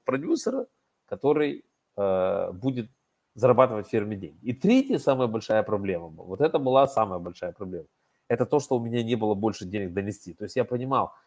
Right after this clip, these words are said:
что я не могу донести, например, там, пять тысяч долларов, потому что у меня их не было.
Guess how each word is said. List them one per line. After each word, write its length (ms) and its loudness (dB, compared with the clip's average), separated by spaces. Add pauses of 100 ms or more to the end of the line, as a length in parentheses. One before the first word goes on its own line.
(120)
что 140 -4
я 60 0
не 80 -2
могу 180 0
донести, 380 -4
например, 420 -8
там, 140 -8
пять 240 2
тысяч 320 -12
долларов, 440 0 (280)
потому 180 -6
что 140 -8
у 40 -8
меня 160 -2
их 120 -8
не 160 -4
было. 260 -12